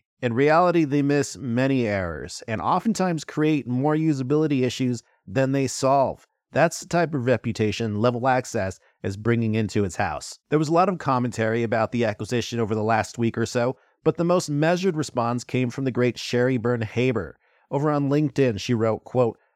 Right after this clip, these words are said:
"Rather than coming out negatively on this one, I'm taking a, quote, wait and see approach. This is an inflection point in Level Access twenty plus year history.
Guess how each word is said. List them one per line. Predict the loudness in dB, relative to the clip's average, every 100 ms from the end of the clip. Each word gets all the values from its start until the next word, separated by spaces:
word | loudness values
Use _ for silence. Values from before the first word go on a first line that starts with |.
| -6
"Rather | 2 2 4
than | 2 0
coming | 0 2
out | 0 0
negatively | 0 2 0 0 -2 -2
on | -2 -4
this | -6 -6
one, | -8 -10 _ -4
I'm | -2
taking | 0 2 4 2
a, | 0
quote, | 2 2 2 -4
wait | 2 2 2
and | -4
see | -6 -4 0 0 -2
approach. | -4 -4 -4 -12 -18 _ _ _
This | 0 0
is | 2 -2
an | -4 -4
inflection | -6 -6 0 0 0 -4 -2
point | -2 -4 -4
in | 0 2
Level | 2 2
Access | 2 0 -2 -4 -4
twenty | -6 -6 -6
plus | -6 -6 -4
year | -6 -4
history. | -4 -4 -2 -2